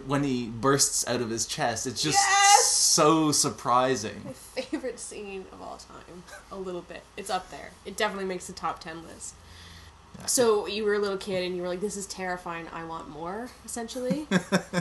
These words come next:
Speaker 1: Well, I normally don't like scary movies, but, um,
Speaker 2: So what made this one different?
Speaker 1: I guess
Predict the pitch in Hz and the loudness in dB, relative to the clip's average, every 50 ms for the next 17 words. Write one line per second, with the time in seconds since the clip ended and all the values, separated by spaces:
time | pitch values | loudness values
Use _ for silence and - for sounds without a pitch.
0 | 175 - - - - - - - - - - - - - - - 175 180 180 180 | -4 -6 -10 -20 -20 -20 -20 -16 -16 -16 -16 -16 -16 -16 -2 2 4 4 4 4
1 | 185 180 180 202 220 226 208 180 165 156 143 135 127 120 - - - - 120 117 | 4 4 4 4 4 4 2 2 0 -2 -2 -2 -4 -4 -4 -6 -6 -6 -6 -6
2 | 113 110 104 107 104 98 - 101 98 - - 113 110 - - - - - - - | -4 -4 -6 -6 -6 -8 -10 -10 -12 -10 -6 -6 -6 -6 -8 -12 -20 -20 -20 -20
3 | - - - - - - - 113 110 101 104 101 98 - - - 254 240 240 226 | -20 -20 -20 -20 -20 -16 -10 -6 -6 -6 -6 -6 -8 -4 -2 -2 0 0 0 0
4 | 208 220 214 214 214 - - 220 214 233 269 - 226 180 170 160 - - - - | 0 -2 -4 -4 -6 -8 -6 -6 -6 -8 -8 -8 -8 -10 -10 -10 -12 -16 -20 -20
5 | - - - - - - - - - - - - - - - - - - - - | -20 -20 -20 -20 -20 -20 -20 -20 -20 -20 -20 -20 -20 -20 -20 -20 -20 -20 -20 -20
6 | - - 180 170 - 220 226 - - - - 147 | -4 0 0 2 2 2 2 4 4 2 2 0